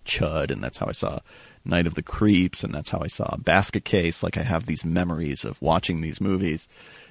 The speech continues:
the night before a trip and being like, "Oh my God, what is this?" Um, I wanted something fun, probably something eighties for Saturday night, so I went with the nineteen eighty-eight remake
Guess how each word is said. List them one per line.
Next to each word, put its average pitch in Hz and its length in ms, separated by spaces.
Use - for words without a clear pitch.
the 98 100
night 90 280
before 85 420
a - 60
trip - 480
and - 120
being 71 220
like, 73 200
"Oh 98 60
my 113 100
God, 92 260
what - 180
is 143 220
this?" - 220
Um, 107 540
I 113 100
wanted 139 280
something 139 340
fun, 127 520
probably 123 600
something 117 440
eighties 110 460
for 107 140
Saturday 107 400
night, 104 260
so - 160
I 98 100
went 101 240
with 98 380
the 90 280
nineteen 92 540
eighty-eight 90 500
remake 98 500